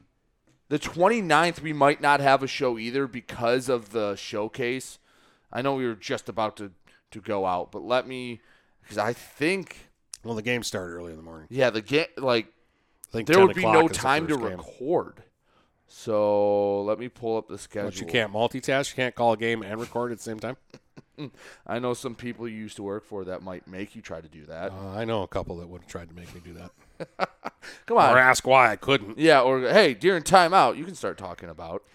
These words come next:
Speaker 1: You, you can record a little blurb. Okay, so here's the schedule as of now, and I think there have been games added on the twenty-eighth.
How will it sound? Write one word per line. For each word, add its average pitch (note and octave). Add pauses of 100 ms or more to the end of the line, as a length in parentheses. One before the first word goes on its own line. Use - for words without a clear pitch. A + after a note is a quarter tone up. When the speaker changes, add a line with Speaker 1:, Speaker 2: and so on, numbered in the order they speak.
(320)
Speaker 1:
You, B2+
you C#3
can D3
record A2+
a F#2+
little F2+
blurb. F2 (280)
Okay, C3+
so A2
here's G#3
the G#3+
schedule D3+ (240)
as D#3
of C#3+
now, C3+
and A#2+
I G2
think -
there G3
have C#3+
been C#3+
games B2 (300)
added A#2 (540)
on B2
the A#2
twenty-eighth. G#2